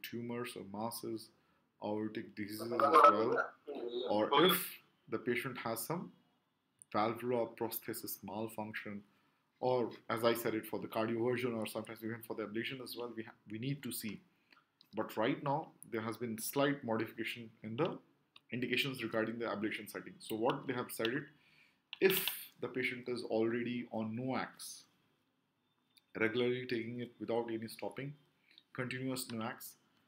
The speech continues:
then no need for T E at all. So that's something important change. Anyways, otherwise you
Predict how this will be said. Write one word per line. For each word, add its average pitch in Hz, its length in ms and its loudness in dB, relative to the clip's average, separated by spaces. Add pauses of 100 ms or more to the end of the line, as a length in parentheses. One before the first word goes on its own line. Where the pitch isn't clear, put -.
(240)
then 170 460 4 (580)
no 143 380 6
need 156 300 4
for 175 400 4 (540)
T 143 340 4
E 110 40 2
at 98 140 0
all. 92 220 -6 (920)
So - 160 -14
that's 135 200 4
something 120 260 -2
important 101 440 -6 (140)
change. 90 360 -10 (500)
Anyways, 120 440 2 (600)
otherwise 127 380 6
you 120 200 -4